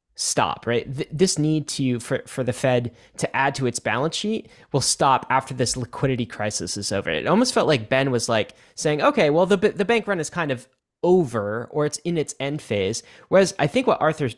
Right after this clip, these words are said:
Hayes was saying is basically like, "Hey, this ain't stopping. People are gonna continue that, you know, it, it might be a, a slow motion train ca-, crash where people over,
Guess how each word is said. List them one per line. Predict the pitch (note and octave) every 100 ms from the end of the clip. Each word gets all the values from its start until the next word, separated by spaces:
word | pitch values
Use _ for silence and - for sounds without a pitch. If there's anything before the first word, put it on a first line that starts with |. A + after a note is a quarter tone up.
| _
Hayes | A#2+ G#3+ C4 B2+
was | A2+
saying | A2+ G#2 G#2 B2+ - -
is | -
basically | F3 F3+ F#3+
like, | E3 C#3 - _
"Hey, | A#3+ -
this | C#3 A3+
ain't | C#4+ G#3
stopping. | - D#3 G#3 A#3 G2 A#2+ - _
People | - G3+
are | A#3+
gonna | A3
continue | F#3+ E3 C3+ - E3+ F#3+ B2 A#2 B2 _ _
that, | D#3+ D3+
you | E3+
know, | D#3+ B2
it, | - E3 -
it |
might | F#3 A3+
be | A#3
a, | E3+ B2+
a | -
slow | - - E3
motion | E3 D#3+ E3+ - A#2+ A#2 -
train | - B2+
ca-, | B2 A#2+ G#2 - -
crash | - G2+ A#2+ - - - -
where | D3+
people | D3 F3 E3 D3+ - -
over, | D#3 C#3 C3+ B2